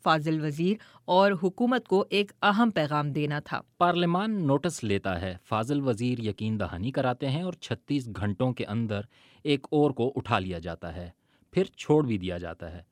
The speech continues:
Speaker 2: تو اس میں پارلیمان کو یہ پیغام دیا گیا ہے کہ ہم یہ لوگ اسی طرح اٹھاتے رہیں گے۔
Speaker 1: واضح رہے کہ پروفیسر سلمان حیدر سمیت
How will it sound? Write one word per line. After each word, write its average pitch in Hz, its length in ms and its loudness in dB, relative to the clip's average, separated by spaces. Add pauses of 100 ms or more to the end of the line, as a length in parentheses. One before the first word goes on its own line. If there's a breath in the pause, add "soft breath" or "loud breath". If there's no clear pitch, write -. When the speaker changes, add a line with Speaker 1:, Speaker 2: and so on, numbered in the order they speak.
(280)
Speaker 2:
تو 123 80 -8
اس 127 180 -2
میں 135 120 2
پارلیمان 113 680 -2
کو 113 180 -4
یہ 113 200 -4
پیغام 104 500 -2
دیا 101 240 -4
گیا 117 220 -4
ہے 151 120 -2 (420 soft breath)
کہ 160 80 -2
ہم 156 300 0
یہ 156 200 4
لوگ 127 260 2 (220)
اسی 117 240 0
طرح 104 260 -2 (240)
اٹھاتے 120 380 -2
رہیں 87 320 -8
گے۔ 82 160 -12 (140)
Speaker 1:
واضح 233 280 4
رہے 269 280 4
کہ 262 140 0
پروفیسر 226 580 0
سلمان 190 500 2
حیدر 175 360 0
سمیت 185 460 -2